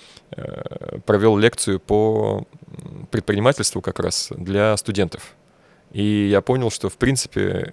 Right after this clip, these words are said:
из-за того, что я говорю слишком просто, многие подумают, что, блин, наверное, он необразованный чел,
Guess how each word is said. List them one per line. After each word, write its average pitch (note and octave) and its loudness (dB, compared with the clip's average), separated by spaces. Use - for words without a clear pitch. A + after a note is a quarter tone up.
из-за G2 -4
того, G#2+ 4
что - -4
я G2 2
говорю F#2+ 0
слишком G2+ -4
просто, - -2
многие F#2+ -2
подумают, F2+ -4
что, - -10
блин, F#2+ -6
наверное, E2+ -4
он E2+ -4
необразованный F#2 -4
чел, - -6